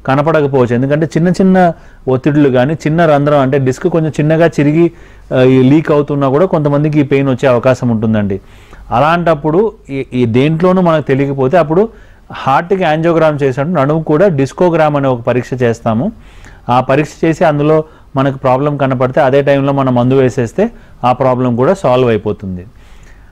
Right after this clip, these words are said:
అలాగే నడుము, కాలంతా నొప్పి రావడానికి ఇంకొక కారణం ఏంటి అంటే varicose veins.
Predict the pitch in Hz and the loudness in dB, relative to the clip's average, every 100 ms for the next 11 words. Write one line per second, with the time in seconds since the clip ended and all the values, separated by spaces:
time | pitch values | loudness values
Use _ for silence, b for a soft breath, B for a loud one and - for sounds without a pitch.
0 | b - 180 190 220 226 156 131 127 170 | b -2 0 0 0 -2 -4 -2 0 -2
1 | 147 139 - - 120 123 156 196 190 208 | -4 -8 -10 -12 -4 0 2 0 0 -2
2 | 165 156 175 165 156 156 165 151 143 175 | -2 -2 0 2 2 -2 -4 -8 -4 -4
3 | 170 151 135 135 139 131 123 117 113 107 | -2 0 0 0 -4 -4 -4 -4 -4 -2
4 | 185 170 151 156 151 - 117 104 | 0 0 -2 -2 -4 -4 -6 -6